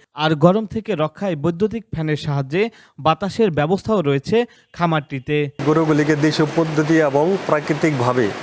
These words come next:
Speaker 2: উৎপাদিত কাঁচা ঘাস, আহ, এই খড়কুটা বা এমনি, উম, আহ, উম, ফুড জাতীয় যে খাবারগুলো আছে, খোল,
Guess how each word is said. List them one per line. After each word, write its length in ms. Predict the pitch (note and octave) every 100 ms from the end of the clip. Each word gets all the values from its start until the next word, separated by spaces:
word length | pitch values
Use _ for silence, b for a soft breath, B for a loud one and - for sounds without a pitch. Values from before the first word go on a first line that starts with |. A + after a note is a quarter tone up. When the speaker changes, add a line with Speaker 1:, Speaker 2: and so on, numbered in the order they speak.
| - - C#3
Speaker 2:
উৎপাদিত 580 | C3 D#3 D3 C3+ D3 F#3+ -
কাঁচা 300 | C3 - D3
ঘাস, 240 | B2+ D3+ -
আহ, 1080 | - - - - - B2+ B2 B2+ B2+ B2
এই 180 | B2 B2 A#2+ -
খড়কুটা 600 | D3 D3 C#3+ C#3 C#3+ D#3+ F#3+ - - - - -
বা 80 | B2+
এমনি, 240 | C3+ C#3
উম, 340 | C#3+ C#3+ D3+
আহ, 340 | C#3 C3+ C3 C3 - - - - - - -
উম, 200 | D3 C3 A2+
ফুড 160 | D3+ D#3
জাতীয় 260 | D#3+ D#3 D3+
যে 120 | D3
খাবারগুলো 440 | D3+ D#3 D3+ C#3+
আছে, 280 | D3+ D#3 D#3+ D#3 - - - - - - - - - - - - - - - - -
খোল, 560 | - D3+ D3+ D3+ D#3